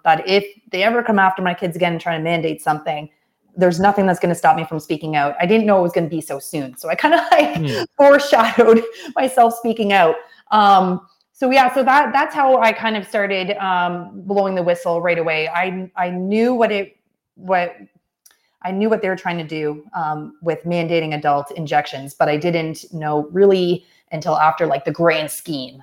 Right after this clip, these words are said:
Speaker 1: of how big it was as well and all the other things that entailed until, you know, March. And I started really diving deeper into that as well.
Speaker 2: Right. And so, and from what I'm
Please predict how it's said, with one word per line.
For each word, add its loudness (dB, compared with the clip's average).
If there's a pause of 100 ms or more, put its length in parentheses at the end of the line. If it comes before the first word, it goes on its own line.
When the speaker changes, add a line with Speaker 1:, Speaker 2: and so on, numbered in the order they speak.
(140)
Speaker 1:
of -8
how 0
big -4
it -4
was -2
as -8
well 4
and -4
all 2
the 0
other -2
things -14
that -2
entailed 0
until, -4
you -16
know, -10
March. -2
And -10
I -6
started -6
really -2
diving -4
deeper -8
into -14
that -2
as -14
well. -2 (880)
Speaker 2:
Right. -6 (100)
And -6
so, -2
and -6 (240)
from -6
what 4
I'm -2